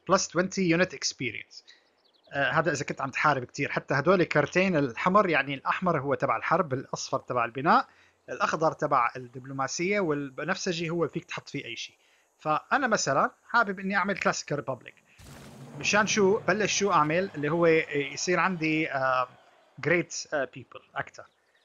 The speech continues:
يصير نطلع منهم هدول بوينتس. حنعمل، آه، برودكشن اول سيتيز، تمام؟ وحنحط هون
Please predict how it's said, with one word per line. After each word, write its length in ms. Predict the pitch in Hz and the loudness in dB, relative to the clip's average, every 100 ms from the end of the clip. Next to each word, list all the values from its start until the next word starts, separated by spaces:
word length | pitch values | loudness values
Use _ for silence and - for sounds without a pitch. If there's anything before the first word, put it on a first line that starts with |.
| - | -20
يصير 200 | - 139 | -14 -12
نطلع 280 | 117 147 127 | -8 -6 -6
منهم 280 | 135 127 117 | -8 -10 -10
هدول 340 | 123 131 120 | -8 -8 -8
بوينتس. 440 | - 117 - - _ _ _ _ | -8 -12 -12 -18 _ _ _ _
حنعمل، 800 | - 139 170 185 180 180 185 180 - - | -4 2 4 4 4 4 4 2 -4 -2
آه، 240 | 139 131 | 0 0
برودكشن 560 | 127 135 170 - 160 135 | -2 -2 0 0 -2 -4
اول 140 | 143 | -6
سيتيز، 540 | - - 143 233 - - _ _ | -6 -8 -10 -10 -12 -16 _ _
تمام؟ 280 | 120 147 269 - _ _ _ - | -8 -6 -6 -10 _ _ _ -12
وحنحط 520 | 110 151 - 190 - | -4 -2 0 -2 0
هون 400 | 147 170 147 | 2 4 2